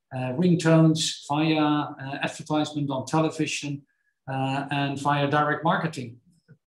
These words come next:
Consumer was charged over, via premium S M S,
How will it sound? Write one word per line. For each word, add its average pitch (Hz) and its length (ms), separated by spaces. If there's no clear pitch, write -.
Consumer 170 440
was 147 200
charged 156 440
over, 135 380
via 139 480
premium 165 380
S 151 160
M 151 120
S, - 420